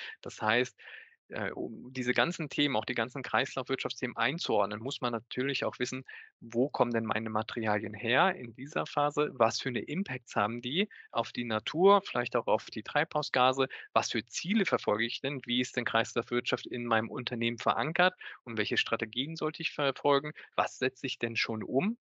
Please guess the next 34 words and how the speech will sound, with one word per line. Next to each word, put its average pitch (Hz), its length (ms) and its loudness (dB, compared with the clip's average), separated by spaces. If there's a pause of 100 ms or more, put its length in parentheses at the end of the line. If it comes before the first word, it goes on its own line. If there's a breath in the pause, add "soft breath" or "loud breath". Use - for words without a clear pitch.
ja, - 140 -6
in 120 180 -6
der 104 220 2
Implement, 147 640 -2 (540 loud breath)
ähm, 123 480 2
Abbildung 156 500 2
hier, 160 380 2 (320 loud breath)
ja, 113 180 2
welche 120 640 6 (360 loud breath)
Themen, 131 540 4
ähm, 117 360 -4
nutze 127 340 2
ich 156 120 2
denn 117 140 2
schon 131 320 4
in 117 120 -2
meinem 113 240 2
Unternehmen? 147 800 0 (300 loud breath)
Ja, 120 260 0
dann 113 320 2
aber 117 220 6
auch 123 260 6
ganz, 117 220 2
ganz 123 200 -2
wichtig 127 300 -4
der - 160 4
Advocate-Part, 139 880 2 (240 loud breath)
wo 120 140 -6
wir 113 460 4
sagen 113 420 4
und 117 80 -2
auch 110 140 -6
wieder 117 180 -6
der, 104 260 0